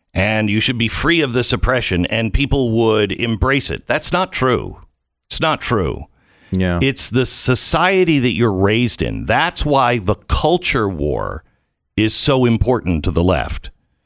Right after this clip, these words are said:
Speaker 1: It's not the policies. You've got to change what's being taught and accepted, because if you can just get people to think,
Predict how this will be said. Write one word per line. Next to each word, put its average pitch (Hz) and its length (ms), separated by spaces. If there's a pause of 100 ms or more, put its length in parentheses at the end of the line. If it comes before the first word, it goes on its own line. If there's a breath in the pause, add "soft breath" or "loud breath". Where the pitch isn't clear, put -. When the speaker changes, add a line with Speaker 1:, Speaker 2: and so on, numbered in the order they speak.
(220)
Speaker 1:
It's - 220
not 175 220
the 180 100
policies. - 760 (140)
You've 120 420
got 151 400
to 190 100
change 139 840
what's 101 280
being 113 420
taught 156 480 (100)
and 123 140
accepted, - 840 (400 loud breath)
because 127 440
if 139 240
you 139 140
can 127 340
just 139 400
get 147 240
people 139 360
to 117 200
think, 147 560